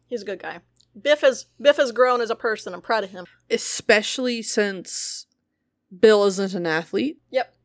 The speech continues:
Speaker 2: If he were an athletic student, or even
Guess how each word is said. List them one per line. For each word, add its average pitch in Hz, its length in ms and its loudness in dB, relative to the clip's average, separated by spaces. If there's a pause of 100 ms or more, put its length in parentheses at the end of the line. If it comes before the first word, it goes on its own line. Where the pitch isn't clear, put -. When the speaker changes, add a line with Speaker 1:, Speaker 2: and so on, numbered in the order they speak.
(120)
Speaker 2:
If - 800 0 (240)
he - 260 -4
were 220 420 2
an 185 80 -2
athletic 185 560 0
student, 165 880 -4
or 170 320 0
even 180 500 -6